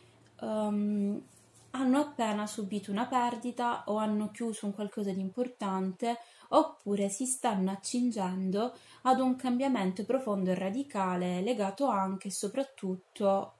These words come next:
allo spirito, ok? Quindi anche se le situazioni che adesso state andando a chiudere non sono,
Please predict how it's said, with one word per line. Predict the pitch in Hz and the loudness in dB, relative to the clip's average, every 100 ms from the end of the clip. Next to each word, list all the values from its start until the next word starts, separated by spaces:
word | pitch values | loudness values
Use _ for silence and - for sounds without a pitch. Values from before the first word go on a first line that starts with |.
| _ | _
allo | - 196 190 | -6 -2 -2
spirito, | 190 - 190 180 185 185 196 190 185 | -4 -6 -2 0 0 -4 -6 -6 -8
ok? | 202 185 - 190 180 196 - - - - _ | -14 -12 -6 -2 -2 -4 -10 -20 -20 -20 _
Quindi | 214 208 196 - - | 0 0 0 -4 -4
anche | 262 320 370 - 247 | 2 4 2 0 -4
se | - 240 233 208 - _ | -2 2 2 0 -6 _
le | - 226 233 | -8 0 2
situazioni | 233 220 190 220 - - 294 262 196 185 185 180 - _ | 0 -4 -6 -8 -6 0 4 4 4 2 2 0 -4 _
che | 214 | -4
adesso | 190 226 233 208 | 0 0 -2 -6
state | 196 208 202 | -6 -6 -6
andando | 202 208 202 | -4 -2 -2
a | |
chiudere | 202 - 247 196 190 | -6 -4 -2 0 0
non | 196 226 | -2 -2
sono, | 208 - 226 196 185 | -4 -4 0 0 0